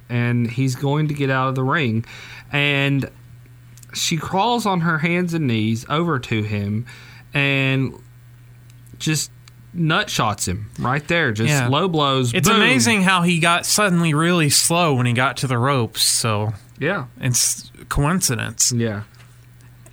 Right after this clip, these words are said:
Speaker 2: And here you go. This is how you say you started off every successful wrestling show with Ernest Miller backstage dancing.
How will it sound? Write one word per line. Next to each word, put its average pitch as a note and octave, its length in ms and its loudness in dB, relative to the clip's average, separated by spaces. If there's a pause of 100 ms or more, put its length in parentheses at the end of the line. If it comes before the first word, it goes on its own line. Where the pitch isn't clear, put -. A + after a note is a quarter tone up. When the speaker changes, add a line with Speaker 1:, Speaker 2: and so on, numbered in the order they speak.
Speaker 2:
And D3+ 160 2
here G3+ 200 4
you G#3+ 180 4
go. D3 320 4
This E3+ 220 2
is E3 140 0
how E3 180 4
you D#3 180 2
say C#3 300 2
you C3 160 2
started C3+ 320 2
off B2+ 200 0
every C#3 300 2
successful B2+ 680 0
wrestling B2 520 0
show C3 240 0
with C3 180 0
Ernest G3 400 2
Miller E3+ 320 2
backstage C3 720 0
dancing. G#2+ 440 -4